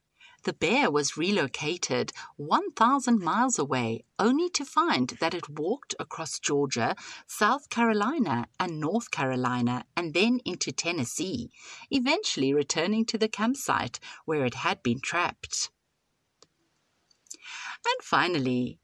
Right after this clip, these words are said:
a man who quit his mechanical engineering job is now earning thousands of dollars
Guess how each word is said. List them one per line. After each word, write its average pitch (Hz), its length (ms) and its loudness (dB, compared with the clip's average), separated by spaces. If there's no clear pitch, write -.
a 247 80 4
man 269 400 4
who 294 80 2
quit - 320 -2
his 151 240 -6
mechanical 214 720 -2
engineering 160 640 -2
job 123 360 0
is 208 120 0
now 208 380 -2
earning 196 240 -4
thousands 277 640 -2
of 254 140 -2
dollars 247 500 2